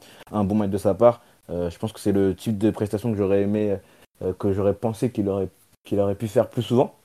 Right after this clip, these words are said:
<laughs> euh, quand il était, euh, titulaire ou quand il entrait peut-être en jeu, même si c'était beaucoup plus difficile en entrant en jeu. Mais moi, j'ai, j'ai bien aimé ce, ce match-là de sa part. Euh, un petit but, ça, ça aurait été, ça aurait été bien pour le remettre un peu, un peu en confiance.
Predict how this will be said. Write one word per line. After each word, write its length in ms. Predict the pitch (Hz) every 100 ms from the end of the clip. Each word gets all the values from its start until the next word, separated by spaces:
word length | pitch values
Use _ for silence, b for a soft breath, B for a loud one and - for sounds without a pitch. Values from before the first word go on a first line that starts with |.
| _ -
<laughs> 300 | 98 98 104
euh, 300 | 98 92 90
quand 240 | 101 92
il 100 | 95
était, 240 | 90 104 92
euh, 100 | 90 B B
titulaire 440 | - 101 104 113 104
ou 40 |
quand 240 | 101 98 101
il 100 | 95
entrait 220 | 92 101
peut-être 240 | 90 95
en 160 | 92 92
jeu, 100 | 117
même 80 | 107
si 60 |
c'était 260 | 95 90 95 -
beaucoup 220 | 95 92
plus 120 | -
difficile 260 | 101 - 101
en 100 | 90
entrant 240 | 87 95
en 80 | 90
jeu. 160 | 107 143 B B _ -
Mais 220 | 95 101
moi, 160 | 101 113
j'ai, 420 | 110 104 98 95
j'ai 160 | 90 95
bien 220 | 98 107
aimé 180 | 107 107
ce, 380 | 101 95 90 90
ce 120 | 101
match-là 260 | 95 104
de 60 | -
sa 120 | 98
part. 300 | 113 113 - B B _
Euh, 140 | 90 92
un 80 | 101
petit 160 | 90 98
but, 180 | 110
ça, 460 | - 95 90 87 87
ça 140 | -
aurait 100 | 87
été, 320 | 87 92 87 85
ça 120 | 82
aurait 120 | 85
été 160 | 82 85
bien 180 | 98
pour 200 | 95 85
le 80 | 85
remettre 300 | 85 90 85
un 60 | 85
peu, 260 | 95 87 82 B B
un 100 | 90
peu 100 | 90
en 80 | 95
confiance. 400 | 92 - 117 123